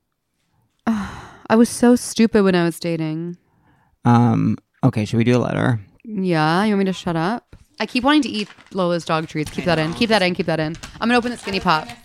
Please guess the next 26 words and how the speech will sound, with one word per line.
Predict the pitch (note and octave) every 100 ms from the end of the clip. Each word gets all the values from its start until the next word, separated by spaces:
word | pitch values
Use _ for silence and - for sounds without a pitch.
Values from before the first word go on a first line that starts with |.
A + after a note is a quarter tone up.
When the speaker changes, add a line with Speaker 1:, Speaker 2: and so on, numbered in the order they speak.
| - - - - -
Speaker 2:
'Cause | D3+ C#3+
we're | C#3+ D3
like, | C#3 - - - -
this | D3+ F3+
is | E3+
similar | - C#3+ C3+ A#2 G2+
to | -
dog | - G#2
food. | - - G1+ -
This | -
is | D#4+
a, | - D#4 - - - - E3 A#3
<laughs> |
jerky | - F3+ G#3+ A#3
is, | A3+ -
um, | D3 C#3 C3
a |
rel-, | B2+ A#2+
a | C3
close | - C#3 C3+ -
relative | A#2 B2 A#2+
of | A#2
dog | A2+ G#2 F#2+
food, | C#3+ C#3+ C#3+
so | - C#3 B2
we | B2 B2+ A#2+ A#2